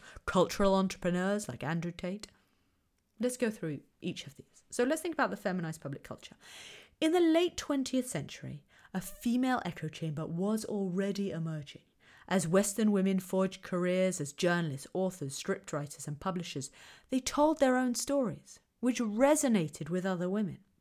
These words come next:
As early as nineteen ninety-seven, most of the editorial and sales executives at Time Warner,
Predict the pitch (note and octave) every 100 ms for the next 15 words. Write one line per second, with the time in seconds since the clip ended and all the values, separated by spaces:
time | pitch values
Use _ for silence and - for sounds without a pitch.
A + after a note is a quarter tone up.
0 | _ - - - G#3 G3+ A#3+ C4 C4+ B3+
1 | A#3+ A#3 A3 A3+ A#3 A3 A3 C4+ C4 G#3
2 | G#3 B3 - C#4 B3 A#3 A3+ B3 A#3+ A#3
3 | A3+ A3 A3 A3+ A#3+ A#3 G3+ A#3 - A#3+
4 | F#3 D#3+ - - F#3+ F#3+ A#3+ G3+